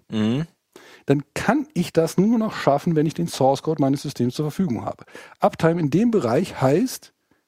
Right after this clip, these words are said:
Speaker 2: wie schnell kann ich auf einen Fehler reagieren? So,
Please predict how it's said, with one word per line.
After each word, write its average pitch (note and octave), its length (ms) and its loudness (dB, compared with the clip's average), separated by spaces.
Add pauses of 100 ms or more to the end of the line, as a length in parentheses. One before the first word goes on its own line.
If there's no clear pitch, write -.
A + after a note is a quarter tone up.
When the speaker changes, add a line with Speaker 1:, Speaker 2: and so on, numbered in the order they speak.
(160)
Speaker 2:
wie G3+ 260 0
schnell E3+ 360 0
kann E3 220 0
ich F3+ 220 -4
auf - 120 -4
einen C3+ 100 0
Fehler C#3+ 300 0
reagieren? C3+ 580 -2 (800)
So, A#2 260 2